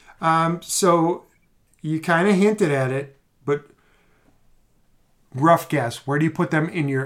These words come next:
initial rankings, and where do you think they end up at the se-,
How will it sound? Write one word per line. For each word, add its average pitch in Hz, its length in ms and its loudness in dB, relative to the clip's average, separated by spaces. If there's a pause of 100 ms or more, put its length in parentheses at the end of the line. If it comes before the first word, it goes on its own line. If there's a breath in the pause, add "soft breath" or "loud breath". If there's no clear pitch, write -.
initial 151 540 0
rankings, 180 420 -2
and 147 100 -4
where 139 140 -2
do 139 60 -6
you 131 60 -8
think 139 180 -8
they 135 100 -6
end 127 160 -8
up 123 100 -12
at 120 120 -12
the 127 60 -18
se-, 123 260 -12